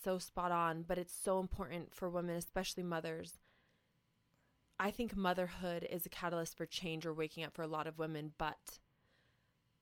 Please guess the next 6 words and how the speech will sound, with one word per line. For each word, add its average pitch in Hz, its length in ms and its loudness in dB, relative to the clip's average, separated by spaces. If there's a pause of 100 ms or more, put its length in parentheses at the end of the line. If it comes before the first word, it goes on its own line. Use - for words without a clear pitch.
(2500)
I 175 160 2
think - 460 -8 (540)
it's 180 240 -2 (120)
also, 160 840 -2 (2750)
I 196 80 2
guess 196 220 2